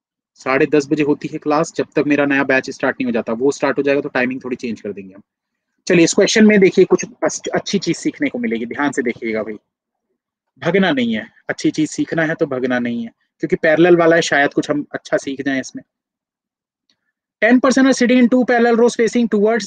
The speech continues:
each other. Five person K M N O P are sitting in row one and facing in the south direction। तो ये लोग ऊपर वाली रो पर हैं,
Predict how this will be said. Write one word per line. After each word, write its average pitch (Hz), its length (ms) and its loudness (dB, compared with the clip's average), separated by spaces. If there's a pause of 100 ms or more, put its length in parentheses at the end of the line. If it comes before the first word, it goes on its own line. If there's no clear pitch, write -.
(100)
each 214 300 0
other. 202 280 -2
Five 202 260 -4
person 214 400 -2
K 196 140 -4 (220)
M 185 180 -2
N 180 160 -2 (100)
O 175 60 2 (200)
P 190 60 0 (180)
are 165 100 -2
sitting 185 340 -2
in 165 160 -2
row 151 200 0
one 180 200 -2 (500)
and 214 160 -2
facing 254 320 0
in 233 80 4
the 226 120 2
south 175 280 -2
direction। 135 440 -4
तो 185 60 -2
ये 175 220 -2
लोग 220 220 -2
ऊपर 202 260 -2
वाली 202 200 0
रो 202 120 2
पर 208 160 -2
हैं, 220 120 -4